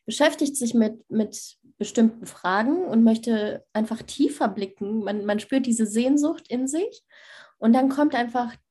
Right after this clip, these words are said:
dieser innere Ruf, das Calling, wie man ja so schön sagt,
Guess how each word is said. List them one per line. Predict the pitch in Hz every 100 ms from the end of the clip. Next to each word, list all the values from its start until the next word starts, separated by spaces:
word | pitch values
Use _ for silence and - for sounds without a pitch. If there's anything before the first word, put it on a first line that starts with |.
| _ -
dieser | 233 226 220 -
innere | 269 370 311 226 214 220
Ruf, | 214 285 294 214 - -
das | 220 -
Calling, | - - 262 254 208 226
wie | 208
man | 214
ja | 214
so | 226
schön | 226 226 220
sagt, | 220 202 269